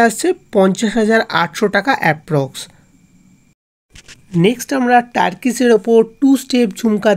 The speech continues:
দেখতে পাচ্ছি, যেটা অন্যরকম পুরো ডিজাইনটা, আর যার ওয়েট চলে আসছে মাত্র সাত গ্রাম নশো একান্ন মিলি, আর প্রাইস চলে আসছে তিপ্পান্ন হাজার অ্যাপ্রক্স। দেখতেই পাচ্ছেন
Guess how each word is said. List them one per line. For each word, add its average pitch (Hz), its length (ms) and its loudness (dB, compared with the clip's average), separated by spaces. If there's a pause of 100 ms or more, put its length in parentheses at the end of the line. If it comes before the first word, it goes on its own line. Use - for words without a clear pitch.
দেখতে 190 300 -2
পাচ্ছি, 185 340 -4 (540)
যেটা 220 180 0 (220)
অন্যরকম 254 580 2 (100)
পুরো 185 200 2 (140)
ডিজাইনটা, 175 540 2 (460)
আর 170 120 -4
যার 170 140 2 (140)
ওয়েট 226 240 0 (100)
চলে 240 260 2
আসছে 233 340 -4 (600)
মাত্র 202 380 2 (220)
সাত 208 240 2 (140)
গ্রাম 220 200 2 (140)
নশো 180 320 0 (220)
একান্ন 202 280 0 (140)
মিলি, 196 240 0 (480)
আর 170 80 0 (120)
প্রাইস 208 280 0 (100)
চলে 262 180 2 (120)
আসছে 247 340 0 (580)
তিপ্পান্ন 247 460 2 (140)
হাজার 214 240 2 (140)
অ্যাপ্রক্স। 165 600 -2 (460)
দেখতেই 226 400 0
পাচ্ছেন 220 320 0